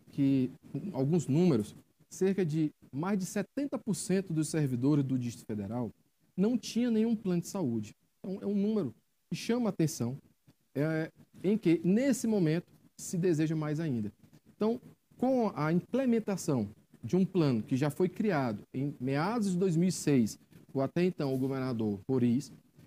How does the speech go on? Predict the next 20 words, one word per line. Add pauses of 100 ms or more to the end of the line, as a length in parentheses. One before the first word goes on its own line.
(120)
e
agora
uma
promessa
de
campanha
do
governador
Ibanez
Rocha, (540)
em
que
recebi
esse
convite
pra, (380)
é,
encampar
essa
missão